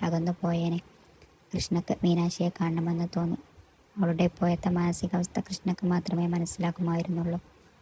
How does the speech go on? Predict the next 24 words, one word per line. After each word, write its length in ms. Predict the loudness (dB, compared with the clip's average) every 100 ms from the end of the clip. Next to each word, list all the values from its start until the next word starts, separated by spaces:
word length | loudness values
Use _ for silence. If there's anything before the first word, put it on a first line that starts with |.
| _ -20 _
അവൾ 140 | 0 0
തൻ്റെ 340 | 2 2 2
മുറിയിൽ 320 | 2 2 0 0
നിന്നും 260 | 0 -2
പുറത്തിറങ്ങി. 580 | -2 -4 -2 -2 -2 -4 -8 -20 -20 _ -20 -20 -2
ഹരിയും 320 | 2 4 4
കുടുംബവും 460 | 2 2 0 0
തിരികെ 340 | 0 0 2 0
പോയെന്ന് 400 | 2 0 2 0
മനസ്സിലായി. 560 | 0 0 -2 -2 -2 -6 -16 -20 _ _ _ _
മറ്റുള്ളവരും 600 | 0 2 2 2 2 0
തിരികെ 360 | 2 2 4 0 2
അവരുടെ 380 | 0 2 0 2
മുറികളിലേക്ക് 680 | 2 0 0 0 0 -4 -6
പോയിരുന്നു. 520 | 0 2 4 2 -2 -4 -10 -20 -20 -20 -20 -2
അവൾ 160 | 2 4
മെല്ലെ 300 | 4 4 2
കോണിപ്പടി 520 | 2 0 0 0 0
കയറി 340 | 0 2 2 0 -8 -20 -20 _
മീനാക്ഷിയുടെ 600 | 0 4 4 2 0 2 2
മുറിയിലെത്തി. 560 | 2 0 -2 -4 -6 -10 -18 -20 -20 -20 -18 -2
കതക് 320 | 0 2 0
ചാരിയിട്ടേ 520 | 0 0 0 0 0 0
ഉള്ളൂ. 220 | 0